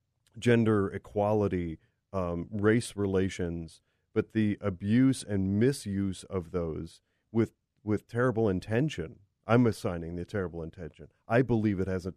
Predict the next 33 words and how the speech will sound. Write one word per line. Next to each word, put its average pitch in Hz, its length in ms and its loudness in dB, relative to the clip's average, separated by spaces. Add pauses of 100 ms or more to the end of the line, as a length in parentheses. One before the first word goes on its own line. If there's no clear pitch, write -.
(140)
a 104 80 -8
terrible 95 400 -6
intention. 85 440 -10 (340)
But 123 140 4
let's 160 240 0
say 147 160 2
that 117 140 0
it 110 40 -2
has 120 240 0
terrific 120 560 -4
intention, 87 540 -8 (400)
and 107 180 2
they 107 120 4
really, 117 580 4 (200)
they're 107 100 2
great 147 320 2
programs. 131 720 2
Let's 135 240 -2
say, 120 480 0 (460)
hypothetically 117 800 0
speaking, 101 540 -2
that 92 180 -4
these 101 220 -2
are 92 180 -2
wonderful 110 720 -2
and 95 100 0
they're 92 80 0
gonna 98 160 0
be 90 120 -4
helpful. 87 460 -8 (1080)
Don't 131 400 4
do 151 240 6
them 92 380 0